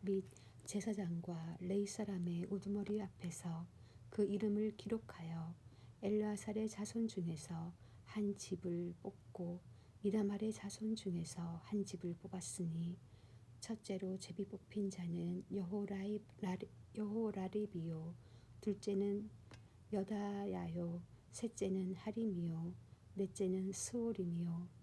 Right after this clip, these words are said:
다섯째는 말기야요 여섯째는 미야민이요 일곱째는 학고스요 여덟째는 아비야요 아홉째는 예수아요 열째는 스가냐요 열한째는 엘리아십이요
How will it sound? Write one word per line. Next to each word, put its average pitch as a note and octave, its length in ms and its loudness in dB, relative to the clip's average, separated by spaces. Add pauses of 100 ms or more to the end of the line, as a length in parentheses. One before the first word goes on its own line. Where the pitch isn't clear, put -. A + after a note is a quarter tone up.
(300)
다섯째는 F3+ 760 -2
말기야요 F3+ 840 -2 (480)
여섯째는 F#3+ 800 0 (280)
미야민이요 F3 920 2 (380)
일곱째는 G3+ 640 0
학고스요 F3 960 -4 (480)
여덟째는 F#3+ 680 0
아비야요 F3+ 760 0 (420)
아홉째는 G3 760 0
예수아요 E3+ 800 -2 (440)
열째는 G3+ 480 2
스가냐요 F3 880 0 (560)
열한째는 F3+ 960 2 (680)
엘리아십이요 F#3 1120 0